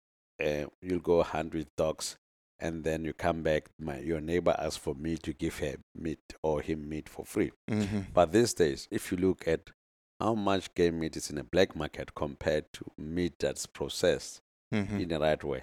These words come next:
Speaker 1: there's a lot of meat running into black market.
Speaker 2: Mm-hmm.
Speaker 1: And it is because of that, because a,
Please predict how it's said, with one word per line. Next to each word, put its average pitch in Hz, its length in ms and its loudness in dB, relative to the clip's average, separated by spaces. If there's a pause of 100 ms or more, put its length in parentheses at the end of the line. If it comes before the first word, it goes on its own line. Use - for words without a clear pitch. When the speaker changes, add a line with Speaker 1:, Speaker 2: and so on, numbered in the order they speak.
(100)
Speaker 1:
there's 80 200 0
a 71 100 -2
lot 69 300 0
of - 160 -8
meat 71 240 -8
running 62 200 -10
into 65 180 -14
black - 180 -18 (160)
market. - 180 -18 (180)
Speaker 2:
Mm-hmm. 101 420 -4 (320)
Speaker 1:
And 98 160 4
it 85 120 -4
is 95 120 0
because - 340 -2
of 76 160 2
that, 73 260 4
because 82 380 2 (500)
a, 82 320 4